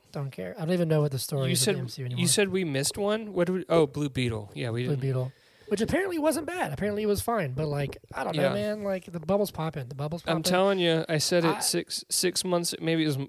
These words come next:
Speaker 2: s-, sooner than six months ago, but I s-, I said that the new thing's gonna be the s-, the video game movies. Did you, was it last week that, uh, shit.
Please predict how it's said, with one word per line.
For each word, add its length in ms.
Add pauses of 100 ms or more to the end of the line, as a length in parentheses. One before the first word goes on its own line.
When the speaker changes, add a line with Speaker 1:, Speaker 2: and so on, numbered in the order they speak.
Speaker 2:
s-, 160
sooner 340
than 140
six 300
months 200
ago, 220
but 140
I 60
s-, 120
I 160
said 320
that 240
the 100
new 220
thing's 280
gonna 220
be 140
the 220
s-, 200
the 360 (1120)
video 440
game 600
movies. 440 (280)
Did 180
you, 340 (280)
was 180
it 140
last 340
week 420
that, 360 (260)
uh, 520 (1300)
shit. 440